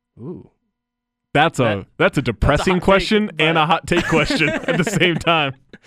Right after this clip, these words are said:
Speaker 1: Uh, then at Milwaukee, we've talked
Speaker 2: Tricky.
Speaker 1: about them. At Washington.
Speaker 2: Playing well.
Speaker 1: Yeah. At O K C, that's a loss.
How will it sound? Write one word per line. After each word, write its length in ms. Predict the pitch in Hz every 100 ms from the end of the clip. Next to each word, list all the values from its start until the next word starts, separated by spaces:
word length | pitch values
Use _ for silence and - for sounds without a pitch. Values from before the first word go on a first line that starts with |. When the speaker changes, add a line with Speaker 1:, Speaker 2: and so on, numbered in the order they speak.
| - 220 180 147 _ _
Speaker 1:
Uh, 380 | 139 139 143 143
then 240 | 151 156 -
at 160 | 170
Milwaukee, 640 | 180 170 160 156 160 147 143
we've 100 | 131
talked 180 | 151
Speaker 2:
Tricky. 100 | 139
Speaker 1:
about 120 | 131 123
them. 280 | 139 139 -
At 240 | 139 151 - _
Washington. 540 | 156 135 135 135 123 131
Speaker 2:
Playing 260 | 135 160
well. 300 | 120 113 90 -
Speaker 1:
Yeah. 200 | 143 175 - _ _ _ _ -
At 240 | 143 156
O 100 | 160
K 160 | 147 143
C, 240 | - 117 110
that's 220 | 113 104
a 60 |
loss. 180 | 85 -